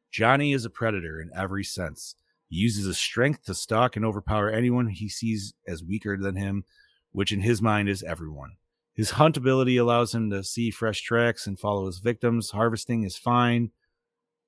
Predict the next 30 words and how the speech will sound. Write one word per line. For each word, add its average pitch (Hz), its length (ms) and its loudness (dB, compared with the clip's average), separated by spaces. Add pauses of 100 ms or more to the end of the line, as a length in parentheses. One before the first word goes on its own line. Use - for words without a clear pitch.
(220)
which 95 220 -4
is 90 100 -8
blood 101 260 0
harvesting 92 480 0
for - 100 -18
Grandpa, 104 400 0 (640)
"but 110 140 2
he 113 100 2
will 107 140 2
never 113 280 4
let 113 240 4
that 107 220 -2
get 110 140 2
away 104 260 2
from 92 300 -8
his 87 220 -8
pure 107 300 -4
savagery, 110 800 2 (480)
which 95 100 -10
is 98 120 -6
exactly 117 560 2
what 104 240 0
he 95 180 -6
relishes 90 480 -4
in. 80 320 -14
In 98 140 -6
a 90 60 -6
family 131 500 4
full 120 360 0
of 101 200 -2